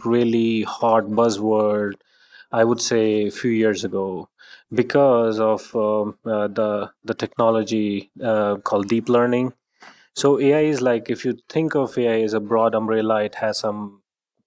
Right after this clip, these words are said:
algorithms and then some machine learning component. And then, uh, with the advent of, uh, deep learning, uh, and some of the application that you see are based on this technology is self-driving cars,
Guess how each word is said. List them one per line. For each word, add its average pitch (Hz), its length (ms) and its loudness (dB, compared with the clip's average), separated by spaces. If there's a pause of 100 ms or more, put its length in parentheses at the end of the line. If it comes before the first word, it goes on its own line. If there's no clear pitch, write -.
(140)
algorithms 117 720 2
and 107 180 0
then 107 180 0
some 110 380 -4
machine 120 380 0
learning 113 280 2
component. 107 800 0 (440)
And 110 220 -2
then, 117 500 2 (400)
uh, 113 200 4
with 107 140 -2
the 117 80 2
advent 113 460 0
of, 110 320 0
uh, 107 100 0
deep 123 380 -6
learning, 107 640 -2 (500)
uh, 107 380 2
and 117 200 -2
some 135 180 -2
of 123 120 -4
the 123 120 0
application 117 640 -2
that 107 240 -2
you 107 100 -4
see 117 600 -4 (440)
are 117 160 0
based 113 300 0
on 110 160 2
this 110 180 -2
technology 110 760 0
is 104 200 -6
self-driving 113 680 2
cars, 107 680 0